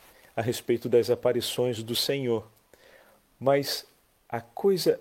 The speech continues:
importante a ter presente é que o Senhor, em suas aparições, vem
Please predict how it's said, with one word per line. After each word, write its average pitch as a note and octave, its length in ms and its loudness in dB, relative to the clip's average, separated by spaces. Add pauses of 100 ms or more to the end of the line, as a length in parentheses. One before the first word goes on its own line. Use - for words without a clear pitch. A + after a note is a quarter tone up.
(140)
importante E3 1000 0
a G#2+ 60 2
ter - 260 -4
presente G#2+ 680 -2 (360)
é A2+ 80 2
que - 140 -6
o B2+ 80 0
Senhor, A2+ 640 -2
em G#2+ 160 -6
suas C3 360 2
aparições, A#2+ 920 -2
vem A2+ 420 -2